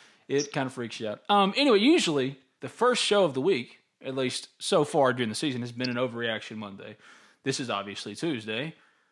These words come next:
But the game on Saturday, Ole Miss beat the brakes off of Vanderbilt. You and I were so <laughs> worked up after losing back-to-back games, from Ole Miss losing back-to-back games,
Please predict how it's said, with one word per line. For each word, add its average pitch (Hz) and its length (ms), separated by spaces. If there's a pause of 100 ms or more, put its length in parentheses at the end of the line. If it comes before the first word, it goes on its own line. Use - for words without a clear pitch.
But 143 120
the 139 80
game 190 280
on 196 120
Saturday, 151 640
Ole 196 140
Miss 220 180
beat 156 200
the 117 80
brakes 139 340
off 110 140
of 113 80
Vanderbilt. 107 440 (480)
You 196 180
and 240 100
I 226 80
were 196 100
so 202 440 (360)
<laughs> - 340
worked 190 360
up 170 420 (240)
after 151 280
losing 170 420
back-to-back 156 460
games, 147 200
from 143 140
Ole 147 120
Miss 143 160
losing 143 220
back-to-back 139 400
games, 131 320